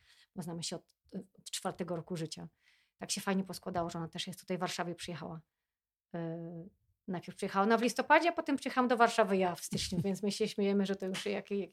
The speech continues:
Speaker 1: bliźniaczki genetyczne. Y, i mam bardzo, bardzo dużo fajnych przyjaciółek, koleżanek, znajomych. Ale myślę, że z facetami wbrew pozorom jest jakoś chyba łatwiej wszystko załatwić.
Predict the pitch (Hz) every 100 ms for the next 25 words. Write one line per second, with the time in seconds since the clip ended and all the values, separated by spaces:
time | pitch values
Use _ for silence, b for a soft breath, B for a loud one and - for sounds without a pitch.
0 | _ 190 226 247 226 - 190 220 196 180
1 | 175 - 170 - b b b b _ 185
2 | 175 175 - 220 302 226 170 202 185 180
3 | 170 175 190 190 208 196 180 175 175 170
4 | 170 160 185 175 165 - 180 214 190 -
5 | 202 185 175 170 175 180 170 175 - _
6 | b b b b _ 185 190 190 302 -
7 | 240 226 - - - - - - 202 202
8 | 185 330 339 254 277 - 233 233 214 202
9 | 190 190 202 180 170 - - 175 170 165
10 | 170 - -